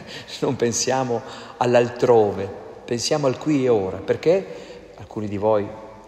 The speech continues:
sono contento di rivedere, li conosco, ma altri non so proprio chi siate, ma so per certo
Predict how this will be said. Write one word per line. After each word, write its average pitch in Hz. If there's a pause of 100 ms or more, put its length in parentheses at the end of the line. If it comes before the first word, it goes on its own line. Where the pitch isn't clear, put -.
(400)
sono 107
contento 107
di 104
rivedere, 101
li 95
conosco, -
ma 104
altri 107
non 98
so -
proprio 104
chi -
siate, 104 (380)
ma 123
so -
per 113
certo 107